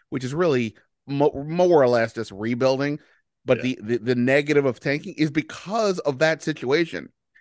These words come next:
Speaker 1: And I know they haven't won a title, and I know they haven't made the, the finals. They ended up with one of the three or four best players in the N B A currently, and are, every year has it, have a chance to get there.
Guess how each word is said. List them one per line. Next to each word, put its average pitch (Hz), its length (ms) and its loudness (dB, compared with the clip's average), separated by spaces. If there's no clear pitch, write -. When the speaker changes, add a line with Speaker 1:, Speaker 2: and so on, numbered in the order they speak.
Speaker 1:
And 120 100 0
I 127 60 2
know 131 160 4
they 165 100 4
haven't 170 200 0
won 175 100 0
a 190 80 -2
title, 143 540 -2
and 110 100 0
I 101 60 0
know 98 240 -2
they 117 100 2
haven't 127 260 -2
made 135 220 0
the, 156 220 -6
the 147 100 -10
finals. 104 500 -4
They 131 100 4
ended 175 160 2
up 175 180 4
with 156 120 -2
one 131 180 -2
of 147 100 0
the 139 120 -4
three 143 180 -4
or 156 80 2
four 151 240 -2
best 139 240 0
players 139 340 0
in 131 100 -4
the 135 120 -2
N 135 140 -4
B 127 140 0
A 160 120 0
currently, 107 580 -6
and 131 260 0
are, 123 200 0
every 151 260 2
year 139 280 0
has 127 260 2
it, 113 100 -4
have 120 240 0
a 117 80 -4
chance 113 340 -6
to 107 80 -10
get 95 200 -6
there. 67 260 -16